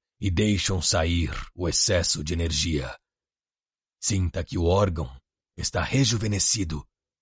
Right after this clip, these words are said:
e restaurado, cheio de energia nova e fresca. A corrente de energia yin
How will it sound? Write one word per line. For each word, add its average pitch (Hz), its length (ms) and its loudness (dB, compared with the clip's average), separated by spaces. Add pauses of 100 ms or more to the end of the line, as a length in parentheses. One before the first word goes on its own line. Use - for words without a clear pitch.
(140)
e - 60 -4
restaurado, 85 720 0 (880)
cheio 135 420 4
de 87 120 0
energia 90 500 2
nova 82 640 -4 (460)
e 80 80 -2
fresca. 87 640 -2 (1200)
A 92 140 0
corrente 92 680 2
de 92 200 -2
energia 85 560 0
yin 85 560 0